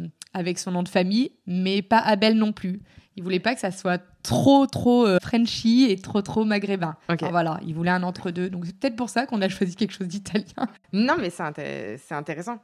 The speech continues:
Speaker 2: parce qu'il y a, je, je sais qu'il y a plein de gens. Mais c'est, c'est très triste, parce que ça interroge le contexte dans lequel on vit.
Speaker 1: Oui.
Speaker 2: Et entre vouloir, euh, faire hommage à ses origines et avoir peur que son enfant souffre de discrimination.
Speaker 1: Oui.
Speaker 2: Alors, du coup, comment vous avez,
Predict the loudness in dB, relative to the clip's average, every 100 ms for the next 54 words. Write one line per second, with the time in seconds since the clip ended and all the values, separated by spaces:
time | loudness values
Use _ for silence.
0 | -6 -6 -2 -2 -2 -4 -8 -8 -8 -8
1 | -8 -10 -10 -8 -8 -10 -6 -2 0 -2
2 | -6 -6 -8 -12 -12 -8 -8 -6 -10 -10
3 | -10 -10 -8 -8 -8 -8 -10 -10 -10 -8
4 | -8 -8 -10 -10 -10 -8 -8 -8 -10 -8
5 | -6 -6 -8 -8 -8 -8 -6 -6 -4 -2
6 | -2 -2 -6 -6 -8 -10 -6 0 0 2
7 | 0 -2 -8 -8 -8 -8 -6 0 0 2
8 | 0 0 -2 -4 -4 -6 -6 -10 -8 -6
9 | -8 -10 -16 -20 _ -8 -6 -6 -8 -12
10 | -12 -12 -12 -12 -10 -8 -8 -10 -14 -14
11 | -8 -6 0 6 6 4 0 -2 0 2
12 | 2 -2 -2 0 2 2 2